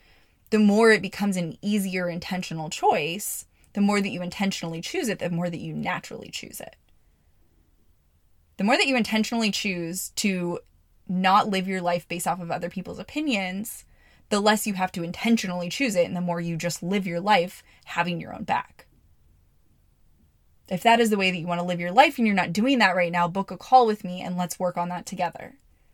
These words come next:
Because that's the most powerful you will ever be, is to always have your own back, always choose your own truth. You'll never, you'll always know what the next step is. You'll always know who you are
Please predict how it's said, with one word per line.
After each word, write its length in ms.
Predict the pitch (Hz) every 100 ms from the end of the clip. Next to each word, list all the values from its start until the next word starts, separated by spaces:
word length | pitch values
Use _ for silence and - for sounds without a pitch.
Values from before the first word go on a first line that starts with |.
| _ _ _ _ _ _ _ _ _ _ _
Because 180 | 185 196
that's 160 | 190 185
the 60 |
most 360 | 180 190 196 -
powerful 560 | - 196 175 190 285
you 140 | 294 247
will 160 | 208 -
ever 220 | 185 175
be, 500 | 165 294 262 185 254
is 120 | -
to 120 | 226 -
always 440 | 202 196 185 170
have 180 | - 170
your 140 | 202 -
own 160 | 170
back, 320 | 175 151 226 -
always 340 | 185 180 170 -
choose 320 | - 165 185
your 100 | 165
own 160 | 160
truth. 560 | 160 - - 339 - - _ _ _ _ _ _ _ _ _ _ _ _ _ _ _ _ _ _ _ _ _ _ _ _ _ _ _ _ _ _ _ _ _ _
You'll 140 | 202 233
never, 560 | 233 240 254 240 226 - _ -
you'll 420 | 214 233 240 226
always 340 | 233 262 233
know 200 | 214 220
what 100 | 214
the 60 | 208
next 220 | 190 -
step 220 | 311 349
is. 300 | 165 - 202
You'll 140 | 202 190
always 320 | 208 214 202
know 180 | 208 190
who 180 | 220
you 220 | 214 202 -
are 480 | 262 196 - 196